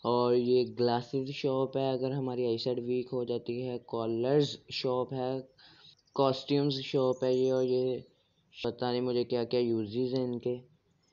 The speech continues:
और आगे चल के देखते हैं और क्या है इस गेम में।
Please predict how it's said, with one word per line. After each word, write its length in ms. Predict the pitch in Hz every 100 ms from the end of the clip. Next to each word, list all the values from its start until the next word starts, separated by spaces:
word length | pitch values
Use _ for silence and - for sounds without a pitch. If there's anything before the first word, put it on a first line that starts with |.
| _ _ _
और 460 | 90 98 98 95 -
आगे 220 | 117 120 143
चल 200 | 151 143
के 100 | 143
देखते 280 | 120 117
हैं 80 | 139
और 160 | 135 131
क्या 160 | 139
है 120 | 131 131
इस 160 | -
गेम 280 | 120 123 123
में। 320 | 123 127 127